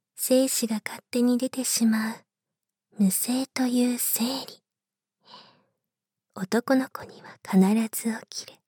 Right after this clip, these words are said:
健康的な証拠を言うのです。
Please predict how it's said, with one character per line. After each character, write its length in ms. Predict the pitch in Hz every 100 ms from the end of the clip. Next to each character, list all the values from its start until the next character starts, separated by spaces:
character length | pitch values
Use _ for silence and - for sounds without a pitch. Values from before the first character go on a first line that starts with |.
| _ _ _ _ _ _ _ _
健 320 | - 208 220 -
康 260 | - 220 226
的 360 | - - 220
な 180 | 214 220
証 240 | - - 220 226 - _
拠 120 | 247 - _ _ _ _ _ 233
を 40 | 226
言 340 | 208 220 277
う 0 |
の 140 | 277
で 180 | 254 -
す。 220 | - -